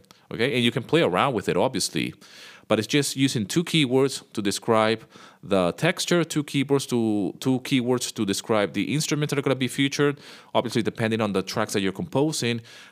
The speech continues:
uh, your instruments will be different. Uh, two keywords to describe the moods and two keywords to describe the,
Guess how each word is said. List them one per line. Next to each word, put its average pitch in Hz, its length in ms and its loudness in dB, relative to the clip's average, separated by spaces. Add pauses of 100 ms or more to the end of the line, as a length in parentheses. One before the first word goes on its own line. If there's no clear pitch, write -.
uh, 78 180 -2
your 101 260 4
instruments 104 380 -2
will 185 80 -2
be 87 80 -4
different. 165 580 0 (280)
Uh, 90 200 2
two 127 140 -4
keywords 120 360 0
to 110 100 -4
describe 95 480 0
the 92 80 2
moods 147 400 0
and 95 100 -2
two 110 120 -6
keywords 95 320 -4
to 95 140 -6
describe 87 500 -2 (120)
the, 82 320 0